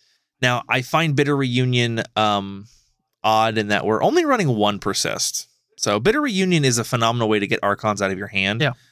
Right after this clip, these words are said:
Speaker 1: It's a two mana artifact. You get to discard a card, then draw two.
Speaker 2: Damn it.
Speaker 1: Actually, it's a may. Or di-, that's right. You discard, yeah. You may discard a card, and if you do, draw two, which is relevant. And then it has the extra ability where you can pay one to sack it and give your creatures haste,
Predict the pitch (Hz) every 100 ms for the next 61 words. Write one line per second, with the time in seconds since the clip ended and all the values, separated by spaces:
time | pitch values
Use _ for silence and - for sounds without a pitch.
0 | _ _ _ _ - 110 110 104 131 117
1 | 107 101 104 - 104 101 101 104 92 101
2 | - 98 95 98 95 95 98 92 104 104
3 | 120 139 113 147 180 139 104 98 110 90
4 | - _ _ _ _ 123 120 131 - -
5 | 208 117 - 73 110 117 127 - 120 110
6 | 147 104 _ _ _ - 135 113 - _
7 | _ _ _ _ 107 117 175 247 127 -
8 | 107 98 98 98 98 - _ - 107 104
9 | 101 101 92 92 98 117 127 113 110 -
10 | 123 110 95 120 _ _ _ _ - 165
11 | 147 127 120 113 113 104 101 104 104 104
12 | 120 113 101 98 98 - 92 - - 98
13 | 98 92 98 104 - - 95 95 - -